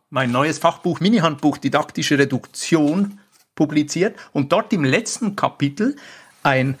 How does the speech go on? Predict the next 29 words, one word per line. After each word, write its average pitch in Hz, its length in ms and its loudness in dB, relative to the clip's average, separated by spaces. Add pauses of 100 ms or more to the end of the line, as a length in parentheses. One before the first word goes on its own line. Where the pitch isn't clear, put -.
(220)
Kapitel 196 500 0
mit 151 200 0
dem 127 180 0
Titel 170 380 -4 (220)
Auf 160 500 0
in 147 220 2
eine 135 320 2 (200)
reduktive 170 640 2
Zukunft - 560 -2
geschrieben. 101 600 -6 (440)
Und 143 220 2
ich 135 80 2
mache 185 240 2
dort 226 240 0
eine 160 180 2
Verbindung 147 640 0
mit 117 160 -2
dieser 143 240 0
Fridays 143 640 0
for 131 200 -2
Future 185 440 -4
Bewegung. 98 640 -8 (840)
Und 131 480 2
ich 139 140 -2
übernehme 156 400 4
das - 240 -2
Postulat, 147 800 2
dass 143 200 -6
wir 139 300 2